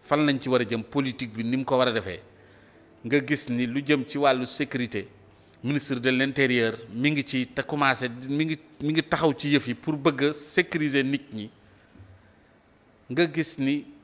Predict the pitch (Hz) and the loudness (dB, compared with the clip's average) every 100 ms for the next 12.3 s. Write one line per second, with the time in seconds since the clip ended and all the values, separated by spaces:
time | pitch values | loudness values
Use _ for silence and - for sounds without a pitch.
0 | - 117 160 147 - 139 135 143 139 143 | -4 -2 0 -2 -2 -2 2 2 2 0
1 | 131 - 131 117 123 127 123 147 147 135 | 0 -2 -4 -2 -2 -4 -4 -2 0 0
2 | 117 135 123 120 143 147 127 123 127 113 | 0 0 0 0 0 0 -2 0 0 0
3 | 131 127 120 120 120 104 - - 104 98 | 2 2 2 -2 -4 -6 -12 -10 -8 -6
4 | 110 107 85 101 135 135 135 117 123 113 | -8 -10 -12 -4 0 2 0 2 2 2
5 | 117 120 107 107 139 139 139 117 131 113 | 2 2 2 0 0 0 0 2 2 2
6 | 117 117 131 135 139 147 143 143 143 135 | -2 -6 -6 -4 -4 -4 -2 -2 0 0
7 | 139 135 135 117 123 117 123 190 175 170 | 2 2 0 -2 -2 -2 -2 -2 0 2
8 | 135 117 - - - - - 117 170 185 | 2 2 -6 -20 -20 -20 -8 0 2 4
9 | 165 165 151 139 131 127 117 - 147 131 | 2 4 4 2 2 0 -4 -4 -4 -2
10 | 127 151 151 - 131 139 131 131 131 131 | 2 2 0 -4 -2 0 0 0 0 0
11 | 131 123 135 131 120 123 - 131 120 123 | -2 -2 -4 -2 -4 -4 -4 -6 -2 -2
12 | 113 101 101 | 0 -2 -6